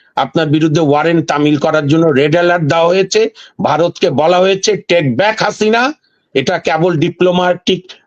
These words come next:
ভার্বেলার গেছে, এরপরে ডিপ্লোম্যাটিক চিঠি যাবে, কোর্টের সমন যাবে,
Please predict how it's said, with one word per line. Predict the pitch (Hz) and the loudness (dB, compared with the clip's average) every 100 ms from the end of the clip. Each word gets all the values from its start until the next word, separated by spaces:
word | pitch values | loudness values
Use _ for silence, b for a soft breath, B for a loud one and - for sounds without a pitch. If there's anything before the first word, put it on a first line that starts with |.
| - | -4
ভার্বেলার | 156 165 170 220 226 | -2 0 2 2 2
গেছে, | 214 220 208 247 240 B B - | 0 -2 0 0 0 B B -4
এরপরে | 156 165 185 180 | -2 0 0 0
ডিপ্লোম্যাটিক | 160 156 165 180 185 175 185 185 | 2 0 0 -2 -2 -2 -4 -4
চিঠি | 202 190 240 | -4 -2 -2
যাবে, | 196 226 240 240 B B _ | 0 0 0 -2 B B _
কোর্টের | 180 180 185 220 | -2 -2 0 -2
সমন | 220 - 185 233 247 | -2 -4 0 2 2
যাবে, | 240 226 262 | 2 2 0